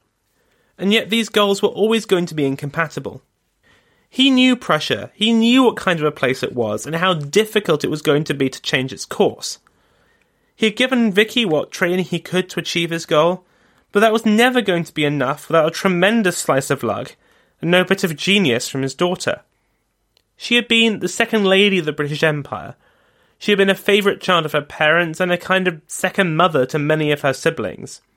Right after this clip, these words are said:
She was born into a family that encouraged her intellectual spirit and conscientious personality,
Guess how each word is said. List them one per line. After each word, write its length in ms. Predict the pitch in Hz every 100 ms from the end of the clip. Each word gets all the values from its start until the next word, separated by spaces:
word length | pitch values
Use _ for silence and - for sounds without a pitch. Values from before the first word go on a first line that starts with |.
| _ _ _ _ _ _ _
She 140 | - 202
was 80 |
born 260 | 196 202 208
into 220 | 202 202
a 60 | 190
family 400 | - 185 190 185
that 100 | 156
encouraged 560 | 175 - 185 180 180
her 60 | -
intellectual 540 | - 170 165 123 - 156
spirit 440 | - 156 143 147
and 240 | 156 147
conscientious 640 | - 147 147 - 143 - 147
personality, 840 | 147 139 - 139 120 120 - -